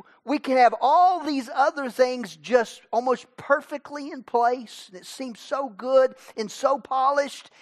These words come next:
and then we come and leave verse fourteen off, and there's no love involved, no love involved. You can be an independent, fundamental, fighting, fun-, fundy Baptist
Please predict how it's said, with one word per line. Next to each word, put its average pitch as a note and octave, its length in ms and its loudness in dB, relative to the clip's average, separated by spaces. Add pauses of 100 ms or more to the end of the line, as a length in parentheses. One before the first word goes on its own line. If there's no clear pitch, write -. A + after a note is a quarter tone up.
(220)
and B3 180 -4
then C4+ 120 -2
we C4+ 140 -6
come C#4 300 2
and C4 140 -4
leave C4+ 380 -6
verse C4 260 0
fourteen B3+ 560 -4
off, B3+ 300 2
and A3+ 140 -8
there's G#3 160 -6
no A3 100 -2
love F3+ 380 -2
involved, D3 420 -12
no F3 140 -10
love D#3+ 240 -8
involved. - 520 -20 (4000)
You C4 140 -4
can A#3+ 180 -4
be A#3 220 0
an G3+ 100 2
independent, C4 640 -2
fundamental, A#3 960 -2 (200)
fighting, A#3+ 520 2
fun-, A#3 460 0
fundy A3+ 360 -2
Baptist E3 840 -4